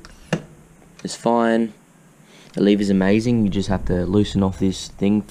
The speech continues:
with a shifter or a spanner, and it has a barrel adjuster here, and basically you can mount this lever on any position you want like that,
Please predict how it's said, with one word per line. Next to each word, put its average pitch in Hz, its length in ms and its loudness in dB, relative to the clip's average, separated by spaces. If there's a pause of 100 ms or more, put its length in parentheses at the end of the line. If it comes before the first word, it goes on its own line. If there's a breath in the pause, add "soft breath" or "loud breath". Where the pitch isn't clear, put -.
with 101 180 -2
a 92 320 2 (500 loud breath)
shifter 110 400 0
or 95 220 2
a 92 60 -2
spanner, 113 500 0 (720 loud breath)
and 90 180 0
it 95 40 2
has 95 160 2
a - 20 -6
barrel 104 300 2
adjuster 101 380 0
here, 98 500 2
and 90 180 0
basically 92 460 0
you 90 60 0
can 98 140 -2
mount 98 240 2
this - 240 -4
lever 92 320 0
on 90 160 -2
any 95 220 -4
position 95 420 -6
you 95 80 -2
want 92 220 -2
like 92 220 -4
that, 123 280 -2